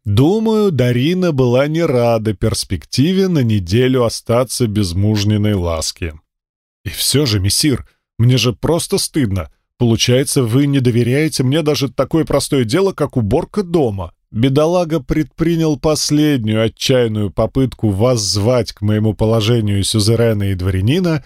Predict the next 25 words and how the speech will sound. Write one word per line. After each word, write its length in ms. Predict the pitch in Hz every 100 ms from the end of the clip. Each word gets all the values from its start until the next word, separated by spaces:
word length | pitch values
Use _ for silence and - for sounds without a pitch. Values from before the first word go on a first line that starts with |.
| _ _
и 100 | 180
договорил: 640 | 165 143 120 113 90 78 - _ _ _
«К 100 | -
тому 360 | - 131 139 147
же 180 | 110 123
вам 240 | 127 117
просто 420 | - 151 - 143
не 140 | 147 151
по 220 | 185 190
чину 400 | - 135 107 90
заниматься 560 | 101 101 120 175 -
подобными 580 | 113 107 107 135 131 123
вещами». 640 | 120 123 - 98 80 78 71 _ _ _ _ _ _ _ -
Гилд, 1040 | 98 127 156 147 143 131 110 - - _ -
моё 400 | 101 135 147 165
дворянство — 800 | 120 139 151 190 190 170 - 107
это 260 | 110 147
свиток 640 | - - 139 196 156 107 -
с 40 |
чернильными 720 | - 135 131 160 190 170 170
кляксами 800 | 165 127 123 113 - 110 92 95
и 100 | 98
слово, 480 | - - 139 180 131
данное 540 | 95 117 147 143 139 113
деду. 500 | 87 110 95 85